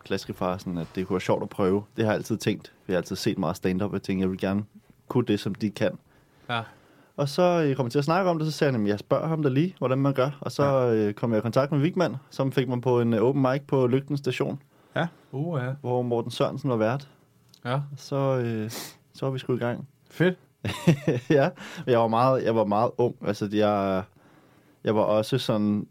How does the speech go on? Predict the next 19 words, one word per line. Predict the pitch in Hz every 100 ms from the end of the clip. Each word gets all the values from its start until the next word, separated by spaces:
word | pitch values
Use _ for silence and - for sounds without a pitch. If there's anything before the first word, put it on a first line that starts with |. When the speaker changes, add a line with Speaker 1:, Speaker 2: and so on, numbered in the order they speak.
| -
Speaker 1:
for | - - 131 127
ung | 123 117 113
i |
forhold | 110 104 107
til | 101 110 101
at, | 95 - - -
at | 104 -
kunne | - 123 120 _
noget | - 95 101
rigtigt. | 95 - 90
Jeg | 101
vidste | 104
jo | 113
ikke | 107
engang, | 101
hvem | 95
jeg | 92
selv | 113 95
var. | 95